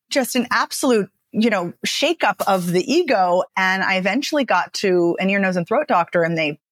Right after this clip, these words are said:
stuck a scope, a little micro, you know, micro camera up my nose and down the back of my throat.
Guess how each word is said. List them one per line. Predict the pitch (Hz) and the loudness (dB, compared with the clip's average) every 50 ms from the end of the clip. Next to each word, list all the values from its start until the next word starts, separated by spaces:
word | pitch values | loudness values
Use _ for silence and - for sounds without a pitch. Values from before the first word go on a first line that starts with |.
| _ - | _ -12
stuck | - - - 339 | -6 -4 -2 -2
a | - 151 | -2 -4
scope, | - - - 240 254 277 - - - - | -4 -4 0 0 0 0 0 -4 -4 -4
a | - | -2
little | 190 202 214 196 | -2 0 0 0
micro, | 180 175 190 226 - - 202 180 165 - - - | 2 2 2 0 0 0 -2 -2 -2 -4 -6 -2
you | 202 190 180 | -2 0 0
know, | 170 | 0
micro | 165 180 202 - 208 | 0 0 0 0 -2
camera | 185 - - 202 226 208 185 160 | -2 -2 0 0 2 2 0 0
up | - 180 - | 0 -2 -2
my | 202 190 | -2 0
nose | 180 175 175 190 190 180 | 0 0 2 2 2 0
and | 175 165 | 0 0
down | 175 180 185 | 0 0 0
the | 190 | 0
back | 180 175 180 - | 0 -2 -2 -2
of | 185 | -2
my | 170 165 | -4 -4
throat. | - - 170 160 160 | -2 -2 -2 -2 -2